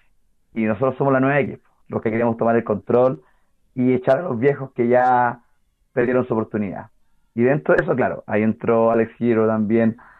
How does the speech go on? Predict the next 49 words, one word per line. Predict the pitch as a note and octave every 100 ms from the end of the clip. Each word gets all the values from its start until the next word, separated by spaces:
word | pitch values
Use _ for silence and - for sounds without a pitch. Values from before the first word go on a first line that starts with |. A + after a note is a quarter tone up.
| _ _
a, | - A2 G#2
de | G#2+
a |
poco, | F#2 A2 G#2+ G#2+ G#2 G2+
a | G2+
integrarse | G2+ F#2+ G2+ G#2 G#2 -
como | G2+ G#2
para | G2+ G2+
sacar | - G#2+
a | G#2+
los | G2
viejos, | F#2 G2+ F2+
básicamente. | F#2 - F2+ F#2
No | A2
sé | A#2+ D3
si |
se | C#3+
integra | B2+ C#3+ C#3+ C#3
la |
nueva | C#3 C#3 C#3+
X, | G#2+
porque | - F#2
la | G#2
nueva | G#2+
X | A2 A2 _
somos, | G#2 G#2 G2+ F#2+ - _ _ _ _ -
somos | A#2 G#2+ -
cinco | B2 -
nomás. | F2 C#2+ - _ _ _
Pero, | - G3+ E3 G#3 _ _ _ _ _
por | A#2+
lo | A#2+
menos | C3
está | A#2 - B2+ B2+ B2 -
trabajando | - B2 A#2+ B2+ C3 B2+ A#2+ -
y | A#2
ayudándonos | A#2+ A#2 G2+ F#2 F2
también | E2 E2+ D#2+
en |
eso. | C2+ - -
Entonces, | G2 A#2 A#2+
claro, | D3 C3
la | A2+
idea | G#2+ A#2+
es | A2+
sacar | A2
a | A#2
los | A#2
viejos, | A#2 B2 A#2+ A2+